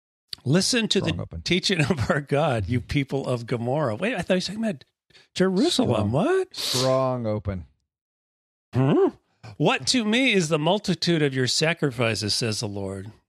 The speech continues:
Speaker 1: I have had enough of burnt offerings of rams and the fat of fed beasts. I do not delight in the blood of bulls or of lambs or of goats." Yeah, a lot of people are moving on to, uh, plant-based proteins.
Speaker 2: Yeah,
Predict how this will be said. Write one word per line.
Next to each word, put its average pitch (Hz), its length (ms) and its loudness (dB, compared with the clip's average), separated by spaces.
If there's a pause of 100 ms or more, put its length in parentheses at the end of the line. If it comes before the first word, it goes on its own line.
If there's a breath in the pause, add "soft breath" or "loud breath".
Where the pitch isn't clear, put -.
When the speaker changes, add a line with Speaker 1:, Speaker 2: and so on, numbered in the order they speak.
(240)
Speaker 1:
I 147 180 2
have 151 180 -2
had 135 220 0
enough 120 420 0
of 110 260 -6
burnt 131 260 0
offerings 123 460 -2
of 101 200 -6
rams 110 540 -2
and 120 120 -4
the 120 60 -4
fat 131 420 -4
of 127 160 -6
fed 127 400 -4
beasts. - 560 -4 (340 loud breath)
I 170 200 2
do 170 140 0
not 156 240 -2
delight 123 480 0
in 127 140 -2
the 117 100 -2
blood 120 280 0
of 107 180 -8
bulls 117 500 -2
or 120 120 0
of 110 100 -4
lambs 123 640 -2
or 123 240 0
of 110 160 -8
goats." 123 580 -2 (480 loud breath)
Yeah, 156 120 -2
a - 20 0
lot 156 160 2
of 214 60 -4
people 190 200 2
are 143 40 0
moving 156 260 2
on 147 220 2
to, 123 260 0
uh, 113 60 2
plant-based 135 500 -2
proteins. 131 340 -2
Speaker 2:
Yeah, 135 60 -2